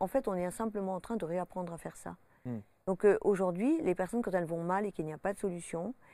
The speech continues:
Speaker 1: et qu'elles sentent qu'il y a un mal-être, et que ce mal-être, quelque part, il correspond pas exactement à leur paradigme, eh bien, c'est simplement qu'il y a une ouverture, il y a
Speaker 2: Il y a,
Speaker 1: un besoin
Speaker 2: il y a un décalage.
Speaker 1: naturel.
Speaker 2: Il y a un décalage et il faut recentrer, évidemment,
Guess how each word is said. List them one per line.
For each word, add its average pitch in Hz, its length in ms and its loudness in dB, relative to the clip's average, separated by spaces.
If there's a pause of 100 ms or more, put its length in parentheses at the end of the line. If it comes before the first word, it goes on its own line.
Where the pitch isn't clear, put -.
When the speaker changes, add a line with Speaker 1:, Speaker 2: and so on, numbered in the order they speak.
(220)
Speaker 1:
et - 60 -10
qu'elles 175 160 2
sentent 202 220 0
qu'il 185 100 2
y - 20 2
a 160 40 2
un 156 40 -2
mal-être, 175 500 -2 (360)
et - 80 -6
que 185 100 0
ce 202 180 0
mal-être, 196 440 2
quelque 170 260 -4
part, 175 260 -2
il 160 80 -6
correspond 180 600 -2 (280)
pas 196 200 6
exactement 185 640 2
à 170 100 4
leur 160 220 0
paradigme, 180 720 -2 (400)
eh 175 100 4
bien, 170 160 0
c'est 180 100 -4
simplement 180 500 0
qu'il 180 320 -2
y 180 80 0
a 180 40 2
une 175 100 -2
ouverture, 165 460 -6
il 170 60 0
y - 20 0
a - 20 0
Speaker 2:
Il 170 40 0
y - 20 0
a, - 20 0
Speaker 1:
un 170 60 0
besoin 180 480 2
Speaker 2:
il - 40 4
y - 20 2
a 123 60 0
un 123 40 -2
décalage. 127 480 4
Speaker 1:
naturel. 165 640 0
Speaker 2:
Il 113 60 -4
y - 20 -2
a 107 80 -2
un 110 60 -4
décalage 127 440 2
et 139 40 2
il 120 40 0
faut 113 160 -2
recentrer, 135 640 2
évidemment, 175 80 4